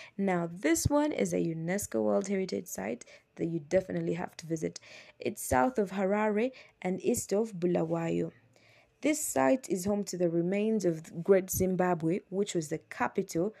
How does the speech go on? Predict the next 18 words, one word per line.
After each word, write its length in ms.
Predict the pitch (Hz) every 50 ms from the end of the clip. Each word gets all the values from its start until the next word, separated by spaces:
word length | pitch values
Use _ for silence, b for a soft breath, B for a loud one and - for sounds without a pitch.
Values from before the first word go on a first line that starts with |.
| B B -
of 120 | 175 160
the 120 | 170 170
historic 600 | 170 - 175 175 - - - - 180 180 180 - -
Kingdom 480 | - - 214 208 190 170 165 156 165 - -
of 220 | 147 156 156 156
Zimbabwe. 720 | 151 143 - 160 160 160 165 170 165 - - - - - - _ - B B B B B B B
So 160 | - - 190
it 100 | 185 180
was 180 | 180 175 165
built 360 | 151 147 202 214 214 202 - -
way 640 | 262 285 294 285 285 277 269 269 269 269 269 262
back 480 | 220 202 202 185 170 160 - _ - -
in 320 | - - 190 185 185 185 175
the, 300 | 180 175 175 175 - 180 180
between 380 | 190 190 - - 269 262 254
the 140 | 226 208 190
eleventh 440 | 190 196 208 226 220 226 226 226 214
century 540 | - - 214 208 202 - - 175 180 190